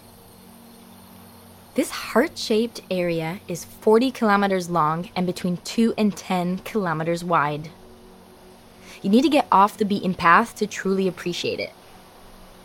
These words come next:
The deep crater is often just driven through, but very few people actually take the time to explore its trails.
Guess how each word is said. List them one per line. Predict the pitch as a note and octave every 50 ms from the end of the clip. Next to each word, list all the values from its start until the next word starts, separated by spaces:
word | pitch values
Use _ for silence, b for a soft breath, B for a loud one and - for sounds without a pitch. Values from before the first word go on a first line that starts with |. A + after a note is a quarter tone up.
| - B B B B B B B B
The | A3 F#3+
deep | E3+ - A3 A3+ B3+ -
crater | - - A#3 G3+ G#3+ A3 A3
is | A3 F3 G3+ - - -
often | F3+ F#3+ G#3+ - A#3+ A#3+ A#3+ A#3+ A3
just | G#3+ G#3 F#3 F#3
driven | F3 E3 F#3 F#3+ G3 G#3+ G#3
through, | - - - B2+ F#2 F2 - - - - - B B B B B
but | - G3+ F3+
very | E3+ G3 G3+ A#3 C4+ C#4+
few | B3+ - - B3+ C4
people | B3 - - B3+ A#3+ - C4 B3+ - -
actually | G#3 G#3 - - - G#3 G#3+ G#3 F#3+
take | - - - F#3+ G3 -
the | - G#3
time | - - F3+ F3+ F#3 G#3 G#3
to | - F3+
explore | F3 E3+ - - - - F3 F3 F3+
its | F#3 F3+ - -
trails. | - - F3 E3+ F3 D3 - - - - -